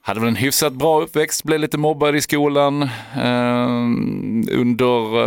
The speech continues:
eh, mellanstadiet framför allt, och sen så på högstadiet hamnade jag inne i Landskrona då på, eh, Västervångsskolan,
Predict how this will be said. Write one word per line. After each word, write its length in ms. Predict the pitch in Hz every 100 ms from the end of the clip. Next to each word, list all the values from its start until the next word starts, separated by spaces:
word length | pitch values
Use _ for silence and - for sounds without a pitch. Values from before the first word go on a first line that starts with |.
| 117 113
eh, 80 | 113 107 120 -
mellanstadiet 760 | 120 123 117 - 113 107 107
framför 300 | 113 104 113
allt, 320 | 113 113 -
och 100 | 107
sen 220 | 120 110
så 140 | 101 104
på 120 | 104
högstadiet 720 | 101 107 - 101 95 98 -
hamnade 340 | - 98 98 90
jag 80 | 87
inne 180 | 92
i 60 | 90
Landskrona 580 | 85 87 - 101 92 85
då 140 | 104
på, 400 | - 76 58 58
eh, 100 | 57 - _ -
Västervångsskolan, 1040 | 117 120 - 131 143 120 - 90 71 76